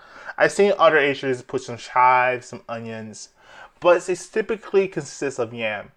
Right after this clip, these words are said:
and it was superb. Chef Paul perfectly fried the thing. It wasn't oily. He also provided us with a white creamy sauce with a bit of pickles. I'm not quite sure what this white pickle sauce is made of,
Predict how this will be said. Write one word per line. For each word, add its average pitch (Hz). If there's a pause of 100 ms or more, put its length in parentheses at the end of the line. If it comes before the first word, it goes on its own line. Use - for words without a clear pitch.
(340)
and 165
it 165
was 151 (120)
superb. - (640)
Chef -
Paul 123 (320)
perfectly 196
fried 131
the 110
thing. 101 (140)
It 147
wasn't 160
oily. 107 (280)
He 156
also 185
provided 143
us 123
with 120
a 113
white 120
creamy 120
sauce 120
with 131
a 117
bit 113
of -
pickles. 117 (460)
I'm 151
not 269
quite 311
sure 226
what 180
this -
white 147
pickle 139
sauce 123
is -
made 123
of, 104